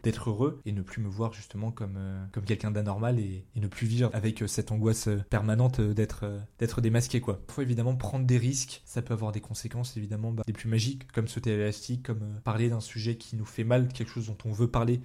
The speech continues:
et qu'on n'arrive pas. Au final, parfois, les conséquences sont que plus belles et ça permet de se rencontrer soi et ça permet vraiment, je trouve, de, d'être plus à l'aise avec, euh, qui on est. Alors évidemment, <laughs> encore une fois, tout ce que je dis est vraiment,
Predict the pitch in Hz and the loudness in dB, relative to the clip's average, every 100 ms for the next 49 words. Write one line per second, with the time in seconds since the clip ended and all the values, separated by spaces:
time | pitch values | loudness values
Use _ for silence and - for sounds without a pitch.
0 | - 117 110 110 - 131 131 - _ - | -6 -6 -4 -4 -2 -4 -4 -16 _ -6
1 | 113 - 123 113 - 117 113 110 - 117 | -6 -2 -2 -2 -2 -2 -2 -6 -10 -8
2 | 120 - 117 107 104 104 98 _ _ _ | -8 -6 -6 -6 -6 -8 -10 _ _ _
3 | _ - 127 117 120 131 127 107 110 120 | _ -12 -8 0 2 4 2 0 2 2
4 | - 113 107 - 120 113 - 135 127 110 | 2 0 0 0 0 0 0 0 0 -2
5 | 107 110 110 113 113 120 110 - 123 117 | -2 -2 -2 0 0 0 0 -2 -2 0
6 | 107 107 107 113 - 123 120 123 117 107 | -2 -2 0 0 2 4 4 4 4 0
7 | 107 - 101 101 - 113 107 95 - 104 | -4 -6 -8 -8 -6 -2 -2 -4 -8 -6
8 | 110 117 131 139 127 - - 180 - - | -2 0 0 0 -2 -6 -6 -4 -4 -8
9 | - 139 135 131 165 - 147 - 131 127 | -6 -4 0 0 -2 -4 -6 -2 2 2
10 | 127 - 113 113 135 127 | 2 0 0 2 0 -4